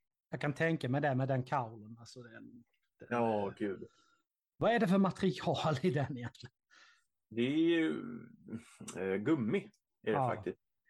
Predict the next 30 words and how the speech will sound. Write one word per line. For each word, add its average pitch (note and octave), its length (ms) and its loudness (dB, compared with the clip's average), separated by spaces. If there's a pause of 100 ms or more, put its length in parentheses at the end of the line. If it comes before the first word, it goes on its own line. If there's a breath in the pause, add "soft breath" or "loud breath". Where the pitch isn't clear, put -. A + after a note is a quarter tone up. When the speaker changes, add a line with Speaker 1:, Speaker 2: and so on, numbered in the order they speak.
(200 soft breath)
Speaker 2:
Vissa B2+ 320 2
är D3 80 4
gjorda A#2+ 300 2
utav G#2 180 0
latex, B2+ 520 -2
men G#2+ 140 0
den, A2+ 360 2
den A#2 200 0
som A#2 100 -4
jag A#2 60 2
hade A2+ 120 2
på C#3+ 200 0
mig G#2 140 -2
nu G2+ 140 -2
var F#2 380 -4
i F2+ 220 -6
gummi. G2+ 420 -4 (960 loud breath)
Och - 120 -4
den A2 580 2 (100)
andas G#2+ 460 -2
ju A2 80 0
inte F#2+ 220 -8
alls. - 640 -8 (160)
Speaker 1:
Nej. C3 680 0 (320)
Speaker 2:
Så - 320 -10 (800 loud breath)
jag A#2+ 180 2
löste B2 360 2
det A#2 80 4
faktiskt G2 480 -6
genom G2+ 340 -2